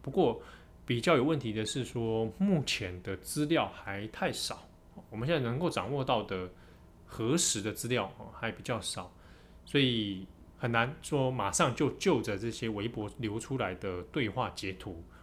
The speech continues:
啊，马上来做一个很细节的报道。主要原因还是在于有些内容哦，还没有办法完全核实，没办法解答大家的困惑，比如说这些群体的一些来源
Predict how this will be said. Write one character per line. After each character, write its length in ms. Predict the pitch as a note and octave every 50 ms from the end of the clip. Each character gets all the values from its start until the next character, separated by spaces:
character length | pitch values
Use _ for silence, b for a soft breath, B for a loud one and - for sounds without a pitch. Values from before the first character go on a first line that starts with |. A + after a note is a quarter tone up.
| B B -
啊， 80 | - G#2
马 200 | F#2+ G2 F2+ F2+
上 160 | - - B2
来 120 | G2+ F#2 F#2+
做 200 | - - A#2 G2+
一 80 | G2
个 120 | F#2+ G2 F#2+
很 240 | F2+ - - F2
细 300 | F2 - - - - E3
节 240 | C3 - - G2 F2+ F2
的 260 | - F#2+ F2+ F2 F2 D#2+ -
报 180 | - C3+ A2 G2
道。 180 | - - - B B B B B B B B B B B -
主 200 | - - - C3+
要 140 | D3 F3 D#3+
原 160 | C3+ B2 A#2+
因 80 | C3+ C#3
还 100 | A#2+ A2
是 60 | A2
在 160 | A2+ B2 A2+
于 80 | G#2 F#2+
有 160 | F#2+ F#2 F#2
些 140 | F2+ - B2+
内 200 | B2+ C#3+ D3 A#2+
容 180 | G2 F2+ F2 F2
哦， 160 | E2+ E2+ F2 - - - - - - - - - - -
还 140 | - -
没 100 | B2 C#3+
有 60 | D3 C3
办 100 | C3+ A#2+
法 80 | A2
完 160 | G#2 F#2+ G#2
全 160 | A2 - A2 G#2+
核 220 | G#2 - G#2+ G#2
实， 280 | A2+ - - - F#2+ F2 F2+ G2+
没 140 | A#2 A#2 B2+
办 160 | D3+ E3 C3
法 60 | B2
解 220 | - - G#2+ F#2 E2
答 220 | - G#2 F#2+ G#2
大 140 | A2 - B2
家 120 | A#2+ A#2+
的 80 | A#2 G#2+
困 220 | - - - A2+ F#2+
惑， 180 | G2 A2+ G#2 - - - -
比 80 | - G#2
如 20 |
说 140 | G2+ B2 A#2+
这 160 | A2+ B2 A#2+
些 240 | G#2+ A#2+ A2+ G#2+ A2 B B B B B B B -
群 340 | - - - A2 A2+ D#3
体 160 | F3 - B2 G2+
的 120 | F#2+ F#2
一 40 | F#2
些 140 | G#2 A#2 G#2+
来 200 | A2 F#2+ E2+ G2
源 260 | A#2+ A#2+ G#2 E2+